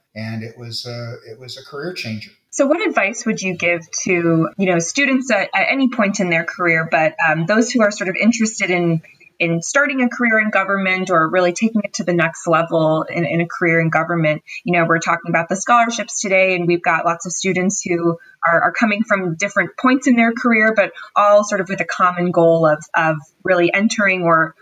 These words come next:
Speaker 2: or fulfilling their, their career in government.
Speaker 1: Well, I, I think a couple of things. One is that you want to pick a class or two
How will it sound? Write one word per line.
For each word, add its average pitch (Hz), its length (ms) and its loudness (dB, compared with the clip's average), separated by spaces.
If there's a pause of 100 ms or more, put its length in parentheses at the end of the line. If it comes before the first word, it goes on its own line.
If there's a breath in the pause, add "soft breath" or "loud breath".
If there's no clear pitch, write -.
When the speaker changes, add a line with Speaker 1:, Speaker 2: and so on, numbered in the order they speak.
(120 loud breath)
Speaker 2:
or 185 140 2
fulfilling 202 560 2
their, 175 340 0
their 170 220 -2
career 165 400 0
in 151 100 -4
government. 143 600 -4
Speaker 1:
Well, 214 160 0
I, 202 240 0
I 202 40 0
think 262 220 -2
a 170 80 -4
couple 269 340 -2
of - 140 -2
things. 151 400 -8
One 208 320 -2
is 160 380 -6
that 160 280 -8
you 165 160 -8
want 226 160 -2
to - 200 -10
pick - 160 -8
a - 160 -10
class 170 480 -4
or 120 180 -10
two 131 600 -10